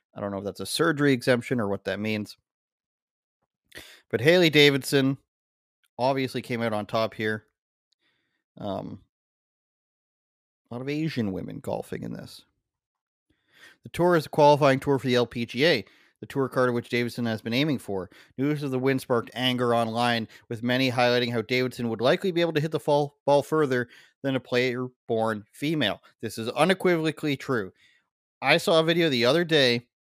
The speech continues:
on Barstool of Tiger Woods driving a ball, like, three hundred yards from his knees. Okay, that's where,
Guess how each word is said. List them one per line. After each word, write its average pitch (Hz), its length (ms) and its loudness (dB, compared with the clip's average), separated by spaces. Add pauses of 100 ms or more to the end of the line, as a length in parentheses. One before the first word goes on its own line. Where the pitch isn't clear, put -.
(760)
on 120 140 -4
Barstool 117 680 0 (720)
of 107 500 0 (1300)
Tiger 170 380 2
Woods 127 480 0 (180)
driving 131 460 2
a 120 40 -2
ball, 120 300 2
like, 110 200 -4
three 135 260 -4
hundred 143 300 -2
yards 120 280 0
from 117 160 -6
his 104 180 -8
knees. 98 400 -14 (600)
Okay, 123 380 -2
that's 127 480 -6
where, 139 540 0